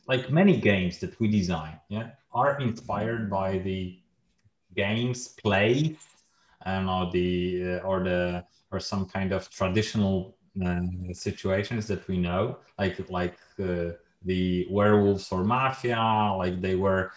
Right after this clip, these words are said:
uh, or, or games that are using Mancala mechanics, or games that are using, you know, some, some, some child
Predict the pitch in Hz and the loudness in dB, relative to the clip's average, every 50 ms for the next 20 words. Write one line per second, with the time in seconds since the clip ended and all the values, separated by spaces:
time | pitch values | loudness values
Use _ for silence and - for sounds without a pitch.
0 | - - _ - 92 92 92 92 92 92 92 - - 95 92 95 95 98 95 95 | -20 -20 _ -10 -6 -4 -2 -2 -2 -4 -6 -4 -2 0 2 4 4 2 2 -2
1 | - 101 101 101 95 90 110 107 104 104 98 92 92 101 90 98 95 90 90 92 | 0 2 2 2 4 4 4 4 6 4 4 2 0 -2 -2 -2 0 2 2 2
2 | 92 87 87 92 90 87 92 92 92 92 98 95 - - 117 117 123 127 120 113 | 2 0 0 -2 -2 0 0 0 2 2 0 0 2 2 4 4 6 4 4 2
3 | 110 107 - 113 110 107 107 104 104 101 - - - - - - 117 123 127 127 | 0 -2 -2 -2 0 2 2 2 0 0 -4 -12 -18 -10 -4 0 2 4 4 4
4 | 120 107 110 107 117 123 120 - 117 104 - 107 101 95 95 101 104 101 101 110 | 4 2 2 2 2 0 -2 -2 -4 -4 -2 -2 0 0 0 -2 -2 -2 0 0
5 | 107 104 101 - - 95 90 90 87 85 85 - - _ _ _ - - - - | 2 2 2 0 -2 -4 -4 -2 -2 -4 -6 -6 -10 _ _ _ -20 -18 -12 -6
6 | 98 95 95 98 95 95 90 - - 95 92 92 92 90 90 87 90 - - 95 | -4 -2 -2 -2 -4 -4 -8 -10 -8 -6 -4 -4 -4 -4 -4 -6 -8 -12 -10 -8
7 | 95 92 90 - - 110 104 101 101 98 | -6 -6 -8 -6 -4 0 0 0 0 0